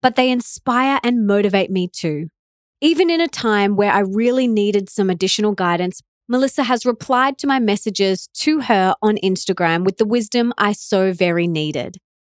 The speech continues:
Thank you for doing your soul's work, because if you have chosen anything other than that,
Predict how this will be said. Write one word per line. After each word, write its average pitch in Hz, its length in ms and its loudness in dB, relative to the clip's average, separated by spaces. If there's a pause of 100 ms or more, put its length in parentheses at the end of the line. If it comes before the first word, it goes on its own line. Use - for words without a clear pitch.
(200)
Thank 247 200 2
you 262 80 0
for 233 120 0
doing 233 400 0
your 214 100 2
soul's 196 460 0
work, 185 340 0
because 208 480 -2
if 254 160 -8
you 254 80 -2
have 240 160 0
chosen 277 500 0
anything 339 540 0
other 226 240 2
than 196 240 2
that, 175 240 0